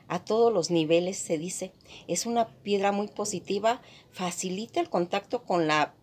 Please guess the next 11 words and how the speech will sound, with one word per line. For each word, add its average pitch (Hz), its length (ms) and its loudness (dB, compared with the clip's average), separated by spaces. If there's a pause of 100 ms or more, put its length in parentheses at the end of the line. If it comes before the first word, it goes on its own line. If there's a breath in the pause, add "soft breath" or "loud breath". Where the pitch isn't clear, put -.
(160)
propias 202 500 -2
habilidades, 165 880 0 (240 loud breath)
estimulando 190 840 0 (320)
todo 214 220 0
el 202 60 -2
flujo 208 280 -8
de 180 80 6
energía. 165 440 0 (440 loud breath)
Psicológicamente 196 1200 -2
alivia, 202 440 0
dicen, 269 380 -4